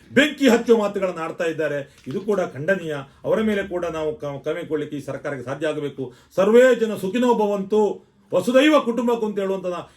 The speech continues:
ಏನು ಸಂದೇಶ ಇದೆ, ಅದನ್ನು ಅಕ್ಷರಶಃ ಪಾಲಿಸಲಿಕ್ಕೆ ಕರ್ನಾಟಕದ ಅಥವಾ ದಕ್ಷಿಣ ಕನ್ನಡ ಜಿಲ್ಲೆಯ ಜನರು ಬದ್ಧರಿರಬೇಕು. ಆ ಮೂಲಕ ಜಿಲ್ಲೆಯನ್ನು ಶಾಂತಿಯುತ ಜಿಲ್ಲೆಯನ್ನಾಗಿ,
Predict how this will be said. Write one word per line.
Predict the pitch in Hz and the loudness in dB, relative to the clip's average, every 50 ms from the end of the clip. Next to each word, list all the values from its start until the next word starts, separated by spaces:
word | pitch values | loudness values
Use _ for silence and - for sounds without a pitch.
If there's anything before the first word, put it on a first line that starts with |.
| - 131 | -4 2
ಏನು | 180 240 262 254 | 4 4 4 4
ಸಂದೇಶ | 226 - 147 165 220 269 302 302 - 220 | 0 -2 -4 -6 2 4 4 4 4 2
ಇದೆ, | 233 208 180 175 160 160 - _ _ _ - | -2 0 -2 -4 -6 -6 -10 _ _ _ -14
ಅದನ್ನು | 143 147 180 165 | -10 -8 -6 -6
ಅಕ್ಷರಶಃ | 156 - - - 233 247 208 190 185 196 185 165 | -8 -8 -6 -2 -2 0 0 -2 -4 -4 -4 -4
ಪಾಲಿಸಲಿಕ್ಕೆ | - - 147 156 180 180 180 - 170 165 - - 247 294 294 - - - _ _ _ _ _ _ _ _ _ _ - | -4 -6 -6 -6 -6 -6 -8 -8 -8 -8 2 4 4 4 4 2 -4 -12 _ _ _ _ _ _ _ _ _ _ -10
ಕರ್ನಾಟಕದ | 139 139 147 160 175 175 170 165 170 160 139 147 135 143 139 139 131 127 - _ _ _ _ _ _ _ _ | -8 -8 -6 -6 -6 -6 -6 -6 -6 -4 -4 -4 -4 -2 -4 -4 -4 -8 -10 _ _ _ _ _ _ _ _
ಅಥವಾ | - - 202 202 | -4 0 0 0
ದಕ್ಷಿಣ | 143 139 - - 196 | 0 -2 -4 -2 -4
ಕನ್ನಡ | 208 190 180 160 | -2 -2 -2 -2
ಜಿಲ್ಲೆಯ | 139 147 147 147 147 143 135 123 - - _ _ _ | -2 -2 0 2 2 0 0 -4 -6 -14 _ _ _
ಜನರು | - 135 156 156 175 156 151 | -2 0 0 0 4 2 2
ಬದ್ಧರಿರಬೇಕು. | 110 127 147 156 185 - - - 233 208 185 175 151 - - 143 135 - - - - 143 | 2 2 -2 4 4 6 6 6 4 2 0 -2 -6 -6 -6 -8 -8 -8 -10 -18 -8 -4
ಆ | 156 190 | 0 2
ಮೂಲಕ | 214 233 262 277 262 233 233 202 | 2 4 6 4 4 4 2 -2
ಜಿಲ್ಲೆಯನ್ನು | 180 160 139 208 240 247 233 214 190 180 170 160 - - _ _ _ _ _ - | -4 -2 -2 -2 4 6 6 6 4 0 -6 -10 -12 -14 _ _ _ _ _ 0
ಶಾಂತಿಯುತ | 190 220 262 285 277 - 262 247 226 | 2 2 4 2 2 2 2 4 4
ಜಿಲ್ಲೆಯನ್ನಾಗಿ, | 214 185 190 196 208 208 202 190 185 175 170 160 160 165 156 151 - | 4 2 2 0 2 2 0 0 -2 -4 -4 -4 -2 -4 -4 -4 -6